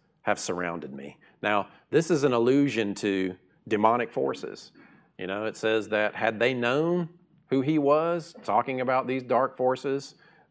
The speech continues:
they would not have crucified the Lord of glory. "Many bulls have surrounded me." So now we get a, a glimpse into the spiritual aspect of what was going on.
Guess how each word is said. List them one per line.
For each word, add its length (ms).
they 160
would 180
not 160
have 100
crucified 560
the 100
Lord 200
of 80
glory. 300
"Many 240
bulls 500
have 160
surrounded 460
me." 60
So 120
now 340
we 80
get 180
a, 80
a 80
glimpse 400
into 180
the 100
spiritual 640
aspect 400
of 100
what 140
was 140
going 280
on. 280